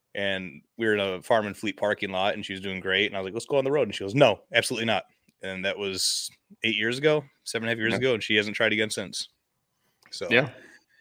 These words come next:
Speaker 1: she could do it, but she doesn't understand why. When you can just get an automatic, what's the point of this?
Speaker 2: I mean, I get it.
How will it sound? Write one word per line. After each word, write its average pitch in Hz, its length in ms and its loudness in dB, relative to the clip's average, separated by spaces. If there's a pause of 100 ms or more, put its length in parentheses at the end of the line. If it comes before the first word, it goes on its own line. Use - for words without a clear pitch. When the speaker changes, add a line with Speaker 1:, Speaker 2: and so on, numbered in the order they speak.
(200)
Speaker 1:
she - 160 -6
could 160 180 8
do 117 140 6
it, 113 140 4
but 104 100 -2
she 104 140 -2
doesn't 104 200 -2
understand 98 480 0
why. 92 400 2
When 92 140 -8
you 92 80 -10
can 101 100 -10
just - 160 -8
get 95 100 0
an 92 80 -2
automatic, 90 500 -2
what's 95 160 -10
the - 80 -20
point 92 180 -8
of 90 60 -10
this? - 320 -8 (1000)
Speaker 2:
I 131 40 2
mean, 131 100 10
I 117 80 10
get 80 200 -2
it. 101 180 -10